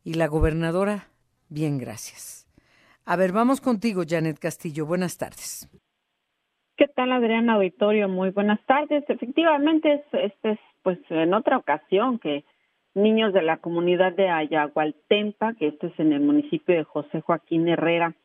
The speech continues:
Speaker 2: pues, fueron adiestrados y armados para defender a sus pueblos y a sus familias de los ataques que sufren por parte del crimen organizado en esta región de la entidad. Son menores de entre once y quince años de edad quienes tomaron protesta ayer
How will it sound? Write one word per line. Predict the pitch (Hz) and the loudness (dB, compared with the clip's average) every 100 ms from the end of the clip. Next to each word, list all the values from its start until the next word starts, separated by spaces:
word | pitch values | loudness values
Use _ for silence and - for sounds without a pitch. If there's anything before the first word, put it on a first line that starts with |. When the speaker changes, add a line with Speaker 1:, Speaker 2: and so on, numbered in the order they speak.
| _ _ - - | _ _ -20 -16
Speaker 2:
pues, | - 165 | -10 -2
fueron | 220 233 254 | 0 2 2
adiestrados | 208 190 190 220 214 220 196 | 2 2 2 2 2 0 2
y | 196 | 2
armados | 175 180 180 180 | 2 0 0 0
para | - 147 | -2 -2
defender | 143 151 165 165 | -2 -2 -2 0
a | 170 165 | 0 0
sus | 165 | -8
pueblos | _ 202 202 202 190 | _ 2 4 2 0
y | 160 | -2
a | 151 | -4
sus | 156 | -6
familias | - 156 175 180 180 | -4 0 2 4 2
de | 165 | 0
los | 143 - | -6 -2
ataques | 156 - 214 185 - | -4 -2 -2 -4 -6
que | 151 | -8
sufren | - 175 - 170 | -2 -2 0 0
por | 160 160 | 0 -4
parte | - 170 156 175 | -2 -4 -2 -2
del | 156 143 | -2 -2
crimen | 165 160 160 | -2 0 2
organizado | 151 147 147 156 - 180 185 175 _ - - - | 2 2 0 0 0 0 0 -6 _ -20 -20 -12
en | - 160 | -2 2
esta | 175 180 202 170 151 | 2 2 0 0 0
región | 147 160 - 185 180 | -2 -4 0 2 2
de | 185 185 | 2 2
la | 180 | 2
entidad. | 190 - 208 233 233 _ - - _ | 0 -2 0 2 0 _ -20 -20 _
Son | 214 226 | 0 2
menores | 233 220 220 | 2 2 2
de | 190 | 0
entre | 175 170 170 | 0 2 2
once | 180 190 208 | 2 2 0
y | 185 | -2
quince | - 180 185 | -2 -2 0
años | 170 180 170 | 0 0 0
de | 165 | 0
edad | 156 160 | 0 0
quienes | - 160 151 | 0 0 0
tomaron | 165 160 165 165 | -2 0 0 -2
protesta | - 147 - 165 - 170 131 | -2 -2 -2 -4 0 0 0
ayer | 143 170 190 208 | 0 2 2 0